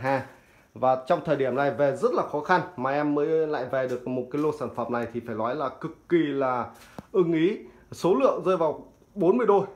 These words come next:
các bác nhá. Đây, mỗi một, ờ, tầng bên ngoài này, ờ, dàn bên ngoài này là em đếm này, các bác xem này. Một, hai, ba, bốn, năm, sáu, sáu, bốn, hai tư, hai tư chiếc là vào mười hai đôi. Và bên trong này là ba lớp, đấy,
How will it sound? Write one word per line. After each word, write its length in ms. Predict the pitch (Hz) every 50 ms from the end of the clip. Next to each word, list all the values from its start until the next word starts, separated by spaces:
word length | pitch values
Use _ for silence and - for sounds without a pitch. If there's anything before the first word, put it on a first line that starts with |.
| - -
các 60 | 147
bác 140 | 147 160 165
nhá. 140 | 185 196 196 185 - - -
Đây, 180 | 135 143 143 120 - -
mỗi 240 | 190 226 143 139 170
một, 220 | 202 190 175 - -
ờ, 440 | 147 143 135 135 135 135 131 131 -
tầng 220 | 143 143 143 135 135
bên 140 | 147 151
ngoài 220 | 156 151 139 135 131
này, 200 | 131 131 131 127 - - - - _ _ _ _ _
ờ, 160 | - 117 127 123
dàn 220 | 127 143 135 135
bên 120 | 143 151
ngoài 200 | 147 147 139 139
này 200 | 135 139 135 131
là 80 | 127 131
em 160 | 139 147 147
đếm 180 | 139 131 139 180
này, 140 | 214 190 143 - -
các 80 | - 135
bác 160 | 160 160 -
xem 220 | - 160 147 139
này. 80 | 131 113 - - _ _ _ - - - - - _ _ _ _ _
Một, 180 | 120 117 120 120
hai, 100 | 123 123
ba, 120 | 127 120
bốn, 220 | 117 120 120 123
năm, 320 | 135 131 131 123 117 113 - -
sáu, 540 | - - 123 117 113 131 - - - - - _ _ _
sáu, 240 | - - 110 104 113
bốn, 220 | 127 123 127 139
hai 160 | 139 143 135
tư, 480 | 131 - - 180 185 180 175 123 - - - - -
hai 100 | 123 120
tư 240 | 120 - 143 135 127
chiếc 320 | 123 - 170 185 185 -
là 120 | 120 120
vào 140 | 113 117 117
mười 140 | 120 117 117
hai 260 | 120 131 135 147 143
đôi. 240 | 147 156 160 160 147 - - - - - - - - _ _
Và 120 | - 131 131
bên 200 | 123 151 156 147
trong 240 | - 156 160 156 147
này 140 | 139 135
là 120 | 135 131 127
ba 340 | 123 156 160 160 156 156 156
lớp, 240 | 160 175 202 226 220 - - - - - 120 -
đấy, 320 | 120 127 135 147 165 160